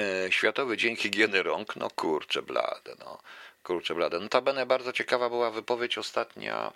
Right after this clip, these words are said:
mm, e, d-, taka była niesamowita, e, na wypowiedź pana ministra Szumowskiego, który, odpowiadając, dlaczego był w, bez maski w Sejmie, powiedział, że nie jest zarażony. <coughs>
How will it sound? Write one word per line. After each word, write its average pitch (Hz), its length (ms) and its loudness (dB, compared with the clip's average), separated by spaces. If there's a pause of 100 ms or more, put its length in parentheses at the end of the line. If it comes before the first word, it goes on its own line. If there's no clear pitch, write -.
(140)
mm, 90 320 -12 (1120)
e, 87 340 -2 (680)
d-, 98 320 -12 (500)
taka 101 800 0
była 104 340 0
niesamowita, 104 840 -2 (460)
e, 92 200 -8
na 95 200 -2
wypowiedź 113 480 0
pana 107 280 0
ministra 110 380 -4
Szumowskiego, - 680 0
który, 90 280 0
odpowiadając, 92 560 0
dlaczego 92 380 0
był 85 220 -4
w, 85 180 -6
bez 87 220 0
maski - 320 0
w - 60 -6
Sejmie, 82 280 0
powiedział, 82 280 -2
że 82 140 -2
nie 80 100 -8
jest 78 180 -4
zarażony. 78 520 -2
<coughs> 880 60 12